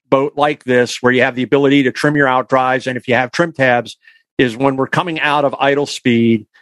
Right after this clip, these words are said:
and we're gonna go get the boat up on top, is make sure your drives are tucked all the way in. Most boat manu-, most boat manufacturers are probably gonna have a negative transom angle so that those drives get tucked way in and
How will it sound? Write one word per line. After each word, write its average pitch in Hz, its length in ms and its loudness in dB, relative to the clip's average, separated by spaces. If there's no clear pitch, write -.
and 127 120 0
we're 123 80 -6
gonna 127 160 -2
go 139 200 0
get 135 160 -4
the 131 60 -8
boat 131 220 2
up 127 140 0
on 123 160 0
top, 117 320 0
is 101 100 -12
make 131 160 0
sure - 160 -2
your 120 120 0
drives 123 320 0
are 113 40 -12
tucked - 280 -6
all 131 80 2
the 131 80 -4
way 123 160 0
in. 143 200 -2
Most 135 300 0
boat 135 220 4
manu-, 135 260 -2
most 147 240 -2
boat 139 160 0
manufacturers 131 600 -2
are 123 80 0
probably 151 220 -2
gonna 131 120 -2
have 123 140 -2
a 113 40 -2
negative 131 460 0
transom 127 460 -4
angle 117 400 0
so 135 140 0
that 131 140 0
those 120 200 -2
drives 135 300 0
get 127 200 -4
tucked 135 220 -4
way 151 240 2
in 147 300 0
and 123 160 0